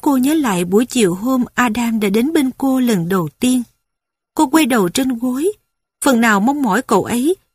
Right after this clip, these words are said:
sẽ đến qua cánh cửa. Nhưng không, hình dáng cậu đã chìm đắm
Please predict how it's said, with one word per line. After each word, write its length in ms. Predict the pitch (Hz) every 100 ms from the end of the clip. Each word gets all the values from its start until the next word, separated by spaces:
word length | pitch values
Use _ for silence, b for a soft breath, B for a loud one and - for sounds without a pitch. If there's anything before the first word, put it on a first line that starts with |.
| -
sẽ 380 | - 226 190
đến 220 | 214 233 330 381
qua 180 | 247
cánh 240 | 220 254 311 -
cửa. 360 | 196 170 247 - _ _ _ _ _ _ -
Nhưng 200 | 247 220
không, 300 | - 262 220 - _ _ _ -
hình 140 | 220
dáng 240 | 202 262 381
cậu 240 | 247 180 185
đã 120 | 262
chìm 320 | - 254 180
đắm 320 | 214 208 302